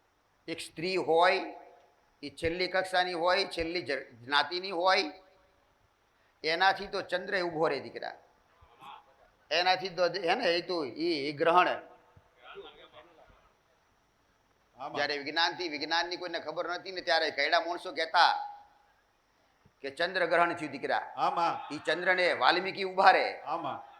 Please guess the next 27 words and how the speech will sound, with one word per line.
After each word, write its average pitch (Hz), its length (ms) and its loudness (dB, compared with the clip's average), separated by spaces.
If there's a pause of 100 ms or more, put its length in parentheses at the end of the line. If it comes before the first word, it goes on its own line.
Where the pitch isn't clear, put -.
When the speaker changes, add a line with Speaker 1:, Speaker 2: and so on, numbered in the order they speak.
(140)
Speaker 1:
હે 165 100 4
ને? 185 280 -2 (1080)
ગજ્જર. 139 340 0 (140)
Speaker 2:
હા 185 120 -2
માં, 226 160 -2
એમની 214 220 -2
ભાષામાં 226 440 0
ઘેણ 233 340 0
આવ્યું, 214 220 4
ઘેણ 220 340 2
આવ્યું 202 220 10
એવું 254 120 12
બોલે. 180 280 0 (200)
અને 208 220 -2
શુદ્ધ 226 360 -4
ગુજરાતી 226 420 0
ગ્રહણ 233 460 4
માં 175 200 2
છે 160 80 -6
માં, 143 260 6 (240)
વાત 185 360 4
હકીકત 220 420 0
છે 190 100 0
માં, 180 300 2
ઘડા 170 320 0
બોલતા 175 420 2
જ 233 40 0